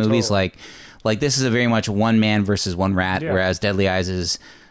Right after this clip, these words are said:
Speaker 1: rats versus
Speaker 2: Or
Speaker 1: Toronto.
Speaker 2: Rats versus
Speaker 1: Yeah.
Speaker 2: Toronto, yeah.
Speaker 1: Yeah, exactly. Um,
Speaker 2: Or Daxons as rats.
Speaker 1: Yeah. There still hasn't been a good raccoon, like, horror movie of, like, 'cause, like, raccoons are assholes and they have opposable thumbs and they are,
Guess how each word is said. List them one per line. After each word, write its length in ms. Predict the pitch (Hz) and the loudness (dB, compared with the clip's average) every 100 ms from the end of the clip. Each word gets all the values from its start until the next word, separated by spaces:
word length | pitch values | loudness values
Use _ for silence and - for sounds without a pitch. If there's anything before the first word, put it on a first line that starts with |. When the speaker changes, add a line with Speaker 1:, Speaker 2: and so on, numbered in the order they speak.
| - | -8
Speaker 1:
rats 400 | 98 92 92 - | -4 -2 -2 -4
versus 340 | 95 85 87 | -4 -4 -4
Speaker 2:
Or 40 | - | -2
Speaker 1:
Toronto. 400 | 87 85 98 101 | 0 0 0 0
Speaker 2:
Rats 160 | 87 | -2
versus 180 | - - | -6 -4
Speaker 1:
Yeah. 100 | 90 | -2
Speaker 2:
Toronto, 340 | - - 120 110 | -2 -6 -8 -8
yeah. 160 | 113 | -4
Speaker 1:
Yeah, 200 | 101 85 | -2 -2
exactly. 540 | 85 85 80 - 78 - - - - - | -4 -4 -6 -6 -12 -14 -20 -20 -20 -8
Um, 400 | 101 101 95 95 | -2 0 0 0
Speaker 2:
Or 140 | 151 123 | -4 -6
Daxons 640 | 135 117 - 123 110 101 | -8 -10 -10 -14 -16 -18
as 200 | 101 - | -20 -16
rats. 240 | 107 98 - | -16 -16 -8
Speaker 1:
Yeah. 480 | 107 101 95 87 85 - - | -4 -2 0 -2 -4 -12 -10
There 100 | 110 | -6
still 160 | - 247 | -2 0
hasn't 240 | 262 233 | 2 2
been 140 | 190 | 0
a 60 | 170 | -2
good 500 | 117 135 131 131 120 | 0 0 2 0 0
raccoon, 840 | 107 107 - 110 104 104 101 92 - - - _ _ _ _ - | -2 -4 -2 0 2 4 2 0 -4 -20 -20 _ _ _ _ -4
like, 240 | 104 92 | -2 -2
horror 320 | - 107 98 | -2 0 2
movie 380 | 95 90 87 85 | 2 2 0 -2
of, 120 | 87 87 | -4 -2
like, 220 | 90 - | -2 -2
'cause, 160 | 117 | -4
like, 120 | 123 113 | -4 -2
raccoons 400 | 151 185 190 143 | -4 -2 -2 -2
are 340 | - 107 101 - | 0 0 0 -4
assholes 560 | - 85 - 78 76 98 | -6 -6 -6 -8 -8 -6
and 160 | 104 | -2
they 60 | 101 | 0
have 100 | 104 | 0
opposable 460 | 95 110 101 101 | 0 0 0 -2
thumbs 440 | - 87 85 82 - | -2 -4 -2 -4 -6
and 240 | 98 95 | -2 0
they 140 | 95 95 | 2 2
are, 340 | 90 87 | 0 0